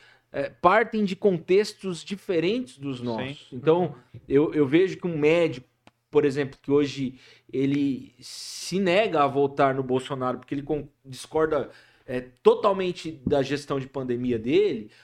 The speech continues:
Speaker 1: ainda que ele não entregue o, o seu voto ao Lula, eu acho que custa muito caro pra ele entregar o seu voto ao Bolsonaro, e por
Speaker 2: Hum.
Speaker 1: isso, muitas vezes, ele anula, né?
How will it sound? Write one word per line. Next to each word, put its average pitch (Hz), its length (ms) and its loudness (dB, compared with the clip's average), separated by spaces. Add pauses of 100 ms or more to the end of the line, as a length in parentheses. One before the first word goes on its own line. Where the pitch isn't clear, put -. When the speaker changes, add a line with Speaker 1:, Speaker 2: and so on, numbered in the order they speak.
(100)
Speaker 1:
ainda 220 320 0
que 220 80 -10
ele 180 80 -6
não 165 140 -4
entregue 143 340 -2
o, 135 320 -8
o 123 60 -12
seu 139 260 -2
voto 127 320 -4
ao 113 80 -4
Lula, 147 400 0
eu 139 140 2
acho 143 160 -2
que - 80 -20
custa - 260 -2
muito 165 240 -4
caro 185 240 2
pra 147 220 2
ele 165 160 2
entregar 175 420 2
o 180 80 0
seu 147 240 2
voto 135 560 0
ao 147 240 4
Bolsonaro, 135 680 -2
e 127 40 -8
por 127 100 -8
Speaker 2:
Hum. 214 60 -2
Speaker 1:
isso, 226 160 -12
muitas 156 340 -4
vezes, 185 300 0 (360)
ele 208 200 4
anula, 165 500 2
né? 127 180 -8